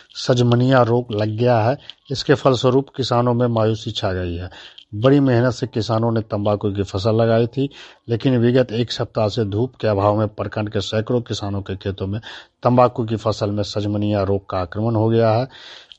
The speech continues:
पीड़ित किसानों के अनुसार सजमनिया रोग के कारण तंबाकू के कंठ उजले हो जाते हैं, पत्तों में उजलापना आ जाता है और इसका विकास रुक जाता है।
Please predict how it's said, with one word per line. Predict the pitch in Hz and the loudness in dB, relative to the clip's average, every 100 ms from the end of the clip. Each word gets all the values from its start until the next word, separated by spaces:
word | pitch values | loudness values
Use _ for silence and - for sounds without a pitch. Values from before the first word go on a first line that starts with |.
| - | -2
पीड़ित | 147 170 160 | 2 2 0
किसानों | 139 - 127 131 | -4 0 2 4
के | 120 | 2
अनुसार | 113 107 123 120 | 2 2 2 2
सजमनिया | - 110 113 117 123 113 | 0 -2 0 2 2 4
रोग | 117 123 120 | 2 0 -4
के | 104 | -6
कारण | 101 104 110 107 | 0 2 2 0
तंबाकू | 101 101 98 - | -2 0 -2 -4
के | 104 101 | -10 -10
कंठ | - 107 117 - - - _ 95 | -6 -6 -6 -8 -18 -20 _ -4
उजले | 104 120 | 0 4
हो | 117 117 | 6 6
जाते | 113 113 120 | 4 2 0
हैं, | 131 147 - _ _ | 0 -4 -14 _ _
पत्तों | 117 - 131 | -6 -2 0
में | 120 | 2
उजलापना | 110 104 110 117 - 113 107 | 2 2 4 4 2 -4 -2
आ | 107 107 | 0 2
जाता | 113 110 120 113 | 2 2 2 2
है | 143 - - _ - | 2 -2 -20 _ -8
और | 117 | -6
इसका | 127 123 - | -6 -4 2
विकास | 120 107 110 98 | 4 4 4 4
रुक | 104 98 | -2 -4
जाता | 92 90 90 | -4 -6 -6
है। | 90 | -6